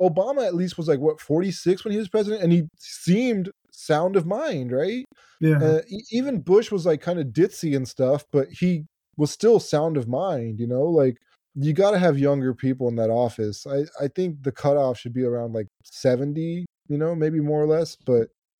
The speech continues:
Speaker 1: yeah.
Speaker 2: Well, I don't think there should be, like, a cutoff, but I, I do think there should be, uh, like, some sort of,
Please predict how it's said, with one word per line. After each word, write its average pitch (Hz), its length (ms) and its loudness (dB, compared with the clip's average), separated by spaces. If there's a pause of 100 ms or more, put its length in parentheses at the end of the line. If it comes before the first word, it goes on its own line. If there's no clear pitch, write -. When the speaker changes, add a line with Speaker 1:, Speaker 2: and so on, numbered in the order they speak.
Speaker 1:
yeah. 113 380 2 (380)
Speaker 2:
Well, - 220 -4
I 294 100 6
don't 381 160 -6
think 320 140 -8
there 311 100 -6
should 202 200 -6
be, 208 220 -4
like, 180 220 -2
a 151 80 -8
cutoff, 175 560 -2
but 165 120 -8
I, 160 140 -4
I 180 140 0
do 165 240 -4
think 233 240 -6
there 156 120 2
should 147 220 -2
be, 160 200 2
uh, 147 300 -4 (100)
like, 165 200 -6
some 180 340 2
sort 170 280 0
of, 139 400 -2